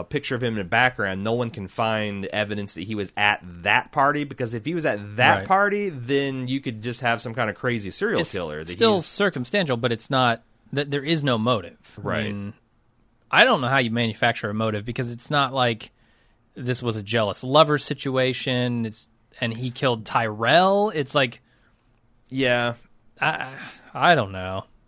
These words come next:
Speaker 1: Yeah. This is, I don't know. I mean, I
Speaker 2: I'd
Speaker 1: like
Speaker 2: have a
Speaker 1: it.
Speaker 2: hard time buying it out on a jury, given
Speaker 1: Sure,
Speaker 2: what we
Speaker 1: but
Speaker 2: know
Speaker 1: we still
Speaker 2: right
Speaker 1: have four
Speaker 2: now.
Speaker 1: episodes of her
Speaker 2: Yeah.
Speaker 1: to do weird shit.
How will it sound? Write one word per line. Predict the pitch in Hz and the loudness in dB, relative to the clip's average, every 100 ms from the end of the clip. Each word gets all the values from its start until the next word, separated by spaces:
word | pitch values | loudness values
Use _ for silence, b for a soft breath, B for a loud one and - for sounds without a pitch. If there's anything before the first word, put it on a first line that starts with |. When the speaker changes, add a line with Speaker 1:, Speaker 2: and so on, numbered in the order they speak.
| _ | _
Speaker 1:
Yeah. | 110 98 92 _ _ - | -2 0 -2 _ _ -6
This | 135 160 | -2 -2
is, | 156 139 123 117 - | 2 2 0 -4 2
I | 143 | 2
don't | 135 | 4
know. | 101 92 | 2 2
I | 90 | 0
mean, | 123 127 120 | 0 0 0
I | - 139 | 4 6
Speaker 2:
I'd | |
Speaker 1:
like | 127 156 139 160 | 8 8 10 8
Speaker 2:
have | 160 | 8
a | 170 | 6
Speaker 1:
it. | |
Speaker 2:
hard | 175 156 135 | 8 8 6
time | 160 135 117 | 4 4 6
buying | 113 110 107 | 6 6 2
it | 107 107 | -2 -2
out | 110 127 | -2 -2
on | 139 117 | -2 0
a | |
jury, | 110 120 107 104 110 - _ 156 127 | 0 -2 -2 -2 -6 -8 _ -8 2
given | 156 143 | 2 4
Speaker 1:
Sure, | 139 185 233 127 | 2 4 6 8
Speaker 2:
what | 104 131 | 6 6
we | 131 | 6
Speaker 1:
but | |
Speaker 2:
know | 127 | 6
Speaker 1:
we | |
still | 123 120 | 8 8
Speaker 2:
right | 113 | 6
Speaker 1:
have | 110 113 | 6 4
four | 113 | 4
Speaker 2:
now. | 120 | 4
Speaker 1:
episodes | 120 - 117 107 101 98 | 0 -4 -2 -2 -4 -2
of | 104 98 | -2 -2
her | 120 107 | -2 0
Speaker 2:
Yeah. | 98 | 0
Speaker 1:
to | 95 | 0
do | 95 104 101 98 | -4 -4 -4 -4
weird | 98 101 92 | -4 -4 -6
shit. | - 113 90 80 | -6 -4 -2 -4